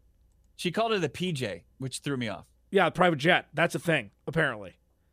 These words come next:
Speaker 1: And then, <laughs> yeah, I guess so.
Speaker 2: That's a thing. We're not cool enough to say that. Um, and Michael
Speaker 1: I was like,
Speaker 2: Bidwell
Speaker 1: "What the"
Speaker 2: flies his own damn planes.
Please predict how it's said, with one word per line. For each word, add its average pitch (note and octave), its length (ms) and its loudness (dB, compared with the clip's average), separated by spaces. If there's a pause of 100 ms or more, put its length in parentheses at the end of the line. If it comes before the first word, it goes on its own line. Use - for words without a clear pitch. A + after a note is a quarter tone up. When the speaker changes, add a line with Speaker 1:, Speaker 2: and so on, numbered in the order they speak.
(200)
Speaker 1:
And C#3+ 140 -2
then, F3 160 -2
<laughs> - 20 -6
yeah, F#3 360 -2
I D3 100 -2
guess D#3 320 -6
so. - 180 -4 (180)
Speaker 2:
That's E3 180 0
a F3+ 60 -2
thing. C3+ 280 -2
We're F#3 160 4
not G#3+ 180 6
cool G3 240 4
enough E3+ 160 2
to C#3+ 80 -6
say C#3 240 -2
that. A#2 220 -10 (420)
Um, E3 400 0 (1600)
and G3+ 80 0
Michael A#3 180 6
Speaker 1:
I - 20 2
was F3 40 6
like, C4 80 8
Speaker 2:
Bidwell C4 120 6
Speaker 1:
"What - 20 6
the" A3+ 60 -2
Speaker 2:
flies A3+ 240 6
his A3 120 2
own A3+ 140 4
damn G#3+ 220 4
planes. G#3 480 0